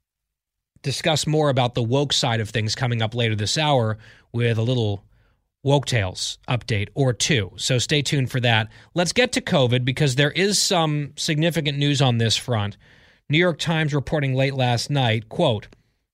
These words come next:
"The Biden administration has decided that most Americans should get a coronavirus booster vaccination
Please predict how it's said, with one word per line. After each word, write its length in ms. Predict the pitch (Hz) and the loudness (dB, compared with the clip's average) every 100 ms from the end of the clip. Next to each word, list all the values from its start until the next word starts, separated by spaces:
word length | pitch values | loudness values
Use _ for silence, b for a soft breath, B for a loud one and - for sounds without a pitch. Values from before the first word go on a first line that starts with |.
| _ _ _ _ _ _ _ | _ _ _ _ _ _ _
"The 180 | 113 131 | -2 0
Biden 380 | 107 156 190 214 | 2 4 4 2
administration 680 | 185 147 - 139 131 131 | 2 0 0 0 0 2
has 140 | 127 120 | 0 0
decided 480 | 127 - 147 131 127 | -2 0 2 2 0
that 160 | 127 | -2
most 340 | 123 160 190 254 | 0 0 0 -2
Americans 680 | 202 143 123 - 123 120 B B B | 0 2 2 0 -2 -4 B B B
should 280 | - - 151 | -4 0 2
get 220 | 143 160 | 2 2
a 120 | 151 143 | 0 -2
coronavirus 960 | 156 147 175 156 151 143 135 - 104 | 0 0 0 2 2 2 0 -2 -2
booster 400 | 160 208 - 214 | 2 2 0 0
vaccination 840 | 151 147 139 - 123 107 - 123 | 2 0 0 0 0 0 -2 -4